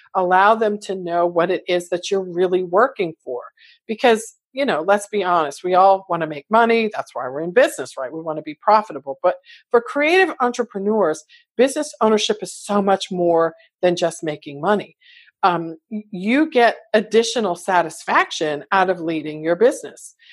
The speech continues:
And if you give your family members a consistent and close-up personal view of, uh, what that satisfaction looks like for you and how meaningful it is to you,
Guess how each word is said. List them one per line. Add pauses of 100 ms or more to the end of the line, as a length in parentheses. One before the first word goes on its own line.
(240)
And (100)
if
you
give
your
family
members
a
consistent
and
close-up
personal
view
of, (500)
uh,
what
that
satisfaction
looks
like
for
you
and
how
meaningful
it
is
to
you,